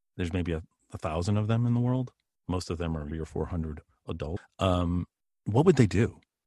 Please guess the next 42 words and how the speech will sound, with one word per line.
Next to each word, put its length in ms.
And 160
my 500
answer 560
is 300
that 200
they 160
would 340
take, 340
they 320
would 140
take 220
tech-, 260
technology, 760
and 360
they've 300
lived 300
for 420
thousands 480
of 120
years 340
without 380
this 180
technology. 640
They 200
could 200
live 260
for 180
thousands. 460
We 600
have 200
not 200
been 120
able, 220
we 260
have 140
not 180
lived 280
without. 340
So 200
what 480
would 300
their 340